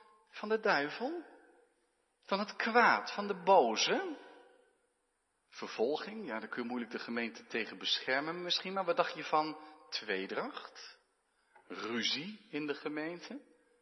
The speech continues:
Het zal de leiding van de gemeente, de ouderlingen, zich direct aantrekken en zeggen: "Nee,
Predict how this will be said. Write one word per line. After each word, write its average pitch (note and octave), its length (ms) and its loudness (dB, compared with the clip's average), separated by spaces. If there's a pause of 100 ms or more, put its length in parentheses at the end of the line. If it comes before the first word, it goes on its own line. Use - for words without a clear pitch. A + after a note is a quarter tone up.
(220)
Het - 140 -8
zal G2 640 -2
de G2 100 -6
leiding A#2 380 0
van G#2 140 -6
de F#2 60 -8
gemeente, G2+ 380 -8
de G#2+ 100 -4
ouderlingen, A2 460 -6
zich G2+ 180 -6
direct B2 460 -2
aantrekken F3 560 -2
en G#2+ 60 -4
zeggen: A#2 200 -4
"Nee, D3 220 -2